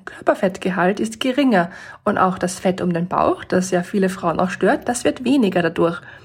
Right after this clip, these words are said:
Deine Knochendichte und deine Knochenzusammensetzung, die wird besser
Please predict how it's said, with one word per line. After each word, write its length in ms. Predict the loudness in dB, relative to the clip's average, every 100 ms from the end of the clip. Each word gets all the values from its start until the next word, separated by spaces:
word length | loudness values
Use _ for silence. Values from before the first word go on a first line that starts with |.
| -20 -20 -20 -18 -16
Deine 180 | -8 -6
Knochendichte 920 | -2 0 2 2 0 -2 -2 0 2
und 120 | 0 -2
deine 340 | -2 -2 -6
Knochenzusammensetzung, 1200 | 0 2 2 -2 -2 0 2 2 4 2 2 0
die 120 | 2
wird 140 | 0 2
besser 460 | 0 2 2 0